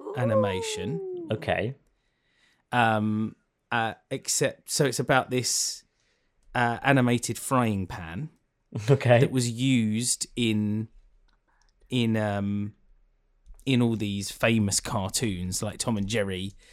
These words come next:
Speaker 1: when he gets hit round the head with a frying pan.
Speaker 3: Mm.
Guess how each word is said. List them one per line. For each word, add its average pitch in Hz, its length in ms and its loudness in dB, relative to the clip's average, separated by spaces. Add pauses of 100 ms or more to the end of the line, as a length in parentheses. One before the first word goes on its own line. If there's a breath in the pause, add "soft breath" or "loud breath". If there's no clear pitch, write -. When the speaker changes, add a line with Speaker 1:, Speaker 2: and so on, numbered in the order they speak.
(400 soft breath)
Speaker 1:
when 110 120 -2
he 101 60 -2
gets 104 140 -6
hit - 160 -6
round 104 180 -2
the 101 60 -4
head 107 140 -4
with 104 120 -8
a - 40 -8
frying 98 420 -2
pan. 90 440 -8
Speaker 3:
Mm. 92 340 -6